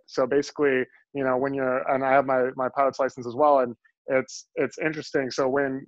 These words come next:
you're on a set frequency, uh, when you're flying, you're only on the frequency of whatever tower that you're communicating with. Or, or, you know, there's, there's very specific frequencies you have to tune into for getting clearance to fly over an airport or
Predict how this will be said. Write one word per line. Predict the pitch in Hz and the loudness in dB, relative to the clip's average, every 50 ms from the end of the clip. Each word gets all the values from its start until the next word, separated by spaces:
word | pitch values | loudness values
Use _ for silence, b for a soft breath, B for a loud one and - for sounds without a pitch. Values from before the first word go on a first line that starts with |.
| _ _ | _ _
you're | - 139 143 147 135 131 127 135 - - 151 | -4 0 2 2 4 4 2 2 0 0 0
on | 156 180 196 | 2 2 2
a | 175 - | 0 -2
set | - - - 165 170 - - _ | -4 0 2 4 4 2 0 _
frequency, | - 156 151 - 156 135 120 - - 120 117 120 135 143 _ _ _ _ _ _ - 131 | -6 -4 -4 -4 -4 -6 -8 -8 -10 -8 -8 -8 -8 -10 _ _ _ _ _ _ -2 0
uh, | 127 127 123 123 | 2 2 2 0
when | 127 127 139 135 | 0 -2 -2 -4
you're | 131 120 | -4 -8
flying, | - - 156 156 156 147 135 127 123 120 117 - _ _ _ _ | -6 -2 -2 0 0 0 0 -2 -4 -6 -8 -12 _ _ _ _
you're | 139 143 143 147 - | -2 0 2 2 4
only | - 156 175 185 180 170 | 4 4 4 2 2 0
on | 160 160 | -2 -2
the | 151 | -4
frequency | - - - 156 - 170 160 147 - 170 160 | -6 -6 -6 -6 -6 -6 -8 -6 -4 -2 -2
of | 143 117 | 0 0
whatever | 120 135 139 135 135 135 135 - - - | 0 2 2 2 2 0 -2 -6 -6 -4
tower | 147 139 135 135 135 127 120 | 0 2 2 2 2 0 -2
that | 120 127 | -2 -4
you're | 127 120 117 - | -4 -6 -8 -8
communicating | - 131 131 131 127 117 - 123 110 110 107 110 | -8 -8 -6 -6 -6 -6 -4 -6 -6 -6 -8 -12
with. | 110 110 - - _ _ _ _ _ - | -12 -12 -12 -12 _ _ _ _ _ 2
Or, | 139 139 139 135 131 127 127 131 - | 4 6 6 6 6 6 4 2 0
or, | - 139 131 131 131 | -2 0 0 0 0
you | 127 127 | -2 -2
know, | 127 123 120 120 123 123 | -4 -4 -4 -4 -6 -6
there's, | 123 135 131 127 117 - - - | -4 -4 -2 -4 -4 -6 -6 -6
there's | 131 120 113 120 | -6 -6 -6 -4
very | 123 143 147 143 131 | -2 0 0 0 0
specific | - - 143 - - 147 143 123 - | -2 -4 -6 -6 -4 -6 -6 -6 -6
frequencies | - 147 131 - 131 - - 131 117 113 | -6 -6 -6 -6 -6 -6 -4 -6 -4 -2
you | 127 | -2
have | 123 120 - | -2 -2 -4
to | - - - | -8 -8 -6
tune | 156 143 135 | -4 -2 -2
into | 139 147 147 139 - - 127 127 123 120 117 B B B B _ _ | 0 -2 -2 -2 0 2 2 4 4 2 0 B B B B _ _
for | - 131 131 127 123 123 117 120 131 117 | 2 4 4 4 4 2 0 -2 -2 -2
getting | 143 139 131 123 120 | -2 -2 -2 -4 -4
clearance | - - 165 160 156 151 - - | -2 -2 0 0 -2 -4 -4 -8
to | 135 | -10
fly | - - 135 123 135 | -4 0 2 4 6
over | 147 165 156 160 156 | 6 4 4 2 0
an | 147 | 0
airport | 147 147 143 - - 147 139 139 139 | 0 -2 -2 -2 0 0 0 0 0
or | 131 123 117 | 0 -2 -4